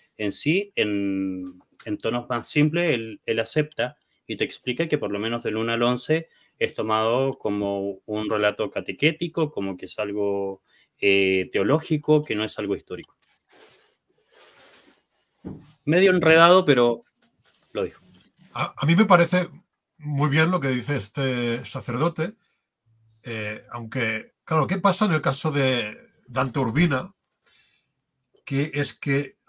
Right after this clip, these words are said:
Speaker 2: aunque aquí no lo hemos visto de mo-, de manera muy moderada, o sea, lo que está diciendo aquí con el Éxodo es muy moderado en comparación con lo que es capaz de decir Dante Urbina sobre la Biblia, es decir, con, en comparación con las afirmaciones ri-, absolutamente ridículas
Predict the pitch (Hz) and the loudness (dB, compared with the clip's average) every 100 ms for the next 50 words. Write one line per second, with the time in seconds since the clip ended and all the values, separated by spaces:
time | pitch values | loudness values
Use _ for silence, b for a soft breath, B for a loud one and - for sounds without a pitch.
0 | - 139 123 - 135 131 - 196 247 208 | -8 -6 -6 0 2 2 4 6 6 6
1 | 165 202 175 185 - - 156 139 156 147 | 6 4 4 4 2 0 2 2 0 0
2 | 131 147 160 131 139 143 131 123 113 107 | 0 2 2 2 0 2 2 4 2 2
3 | 101 _ 127 123 135 135 - 160 170 - | -4 _ -10 -2 2 2 6 6 6 2
4 | 92 - 127 120 - 165 190 190 156 131 | 0 0 0 0 -2 0 0 0 0 0
5 | 139 127 113 120 - 113 135 117 117 104 | -2 -2 0 0 0 0 -2 -2 -2 0
6 | 123 135 127 110 120 107 - 139 135 B | -2 -2 -6 -2 0 0 0 -4 -6 B
7 | B B - 117 113 160 - 127 139 123 | B B -2 0 2 0 2 0 2 0
8 | 113 104 131 127 117 107 113 127 110 - | -2 0 0 2 0 -2 -4 -2 -2 -2
9 | 110 107 113 104 104 147 131 113 110 131 | -4 -6 -8 -8 -4 -2 -2 -4 -6 -8
10 | 117 107 - b b 120 113 113 107 139 | -6 -8 -10 b b -8 -4 -2 0 -2
11 | 147 - _ _ _ _ _ _ - 127 | -2 -8 _ _ _ _ _ _ -2 0
12 | 123 107 - 131 127 113 143 151 - - | 2 2 -2 -6 -4 -4 0 0 0 -4
13 | - 127 - 131 156 151 147 - 113 113 | -4 -2 0 2 0 0 0 0 2 2
14 | 196 175 127 90 90 - - | 2 2 0 0 -2 -4 -6